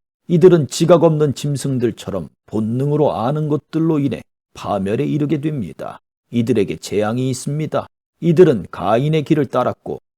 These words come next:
자기의 이익을 위해 발람의 어긋난 길로 몰려갔으며 고라의 반역을 도모하다가 멸망을 당하고 말았습니다. 이들은 아무 염치도 없이 함께 먹으며 자기 배만 채우는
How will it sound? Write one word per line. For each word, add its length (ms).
자기의 460
이익을 640
위해 240
발람의 500
어긋난 560
길로 320
몰려갔으며 840
고라의 520
반역을 460
도모하다가 800
멸망을 580
당하고 380
말았습니다. 840
이들은 400
아무 480
염치도 580
없이 360
함께 480
먹으며 600
자기 300
배만 480
채우는 440